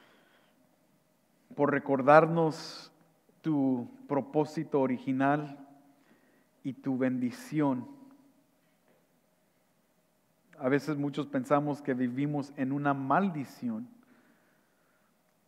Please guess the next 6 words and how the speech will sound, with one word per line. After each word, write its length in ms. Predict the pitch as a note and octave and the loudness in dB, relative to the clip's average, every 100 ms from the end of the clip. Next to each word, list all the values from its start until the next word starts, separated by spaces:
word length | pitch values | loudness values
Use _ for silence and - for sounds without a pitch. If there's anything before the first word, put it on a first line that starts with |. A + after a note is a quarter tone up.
| _ _ _ - | _ _ _ -6
pero 240 | C3 B2+ | -2 -2
tú 220 | - D3 | -2 0
originalmente 1000 | C#3+ C3 A2+ B2+ C3+ C#3 C#3+ C#3+ C#3+ C3 | 0 -2 -4 -2 0 0 0 -2 -2 -4
nos 640 | B2 B2 A#2 - - - _ _ _ _ _ _ _ - | -4 -6 -8 -14 -20 -20 _ _ _ _ _ _ _ -10
Bendijiste, 840 | B2 A#2+ - F3 E3 - D3 B2+ - | -6 -6 -6 -6 -6 -6 -6 -6 -10
bendeciste 600 | B2+ A#2+ - F#3 F3+ | -12 -10 -4 -4 -2